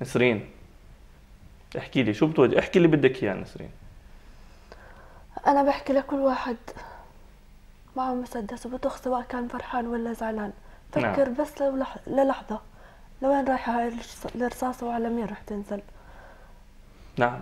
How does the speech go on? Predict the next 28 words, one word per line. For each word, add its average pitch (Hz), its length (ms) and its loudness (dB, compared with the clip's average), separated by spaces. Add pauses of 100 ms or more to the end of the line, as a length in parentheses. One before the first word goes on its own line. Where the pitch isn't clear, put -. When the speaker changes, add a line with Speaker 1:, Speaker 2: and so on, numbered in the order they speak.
(100)
Speaker 1:
أكبر 135 320 6
مثال 135 380 6
فكر، 131 560 4
فكر، 135 460 4 (180)
فكر 143 240 6
بالأشخاص 127 560 4
اللي 127 180 6
أمامك 123 460 6
اللي 110 140 4
إحنا 123 240 4
موجودين 120 520 4
هلأ 120 240 8
عنا 110 200 4
على 101 200 8
Speaker 2:
ياخذونا 311 340 8
عبرة 277 400 4
Speaker 1:
التلفزيون 113 840 8
Speaker 2:
قدام 226 120 6
Speaker 1:
وعم - 120 4
Speaker 2:
وشوفونا 359 460 8
Speaker 1:
نشوف 330 260 6
كيف 302 100 6
Speaker 2:
شو، - 80 0
شو 349 60 4
اللي 330 160 6
صار 339 200 10
فينا 320 340 4
إحنا. 311 280 2